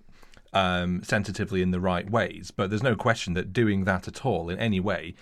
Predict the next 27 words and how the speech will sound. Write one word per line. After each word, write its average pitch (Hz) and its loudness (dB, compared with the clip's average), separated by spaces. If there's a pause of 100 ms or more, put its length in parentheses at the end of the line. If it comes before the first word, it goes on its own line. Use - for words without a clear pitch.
(240)
is 110 -2
the 98 -2
wrong 92 2
thing 82 -6
to - -10
do. 85 -2
And 87 -8
I 85 -6
don't 95 -2
think, - -6 (100)
I 104 0
mean, 98 2
I - 4
don't 101 2
think 87 -6
people 90 -2
should 85 -8
be 85 -4
going 87 0
around 85 -2
taking, 87 -6 (540)
uh, 90 2 (180)
random 95 0
shots - -4
of 92 -6
people 87 -4
on 85 -2